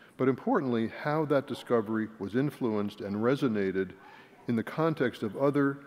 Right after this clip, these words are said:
medical and non-medical events that were occurring at the same time period. Among his many awa-, uh, honors and awards was the nineteen ninety Reynolds Award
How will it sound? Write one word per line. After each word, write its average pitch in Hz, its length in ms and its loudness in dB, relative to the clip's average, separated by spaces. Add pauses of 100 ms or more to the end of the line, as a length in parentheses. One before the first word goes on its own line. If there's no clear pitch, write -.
medical 123 560 0
and 98 200 -6
non-medical 117 800 0 (240)
events 110 400 0
that 120 80 0
were 110 200 -2
occurring 110 480 -2
at - 120 -10
the 101 80 -6
same 104 400 -4 (320)
time 104 240 -2
period. 90 400 -8 (1120)
Among 135 260 4
his 113 180 0
many 127 400 0 (200)
awa-, 117 260 -4 (100)
uh, 123 300 -6
honors 127 380 2
and 110 120 0
awards 113 400 0
was 107 200 -2
the 101 120 -6
nineteen 120 400 -2
ninety 113 300 -2
Reynolds 117 500 0
Award 101 520 -2